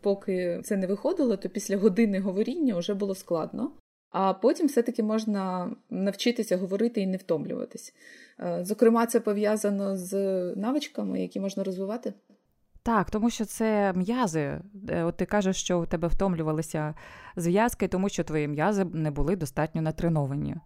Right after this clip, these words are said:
Speaker 2: Це одна зі складових, чому ти втомлюєшся. І, е, ще треба правильно володіти своїм голосом,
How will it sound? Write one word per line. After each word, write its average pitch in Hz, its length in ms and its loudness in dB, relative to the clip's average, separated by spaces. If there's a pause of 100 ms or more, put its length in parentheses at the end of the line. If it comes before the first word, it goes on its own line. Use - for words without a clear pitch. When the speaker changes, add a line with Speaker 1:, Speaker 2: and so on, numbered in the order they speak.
(520)
Speaker 2:
Це 180 140 4
одна 180 320 4
зі 180 100 0
складових, 170 540 0
чому 160 280 0
ти 165 100 -4
втомлюєшся. 151 720 -2 (380)
І, 196 420 0
е, 170 580 0
ще - 260 -4
треба 160 260 0
правильно 160 600 2
володіти 170 800 0
своїм 156 320 -2
голосом, 147 600 -2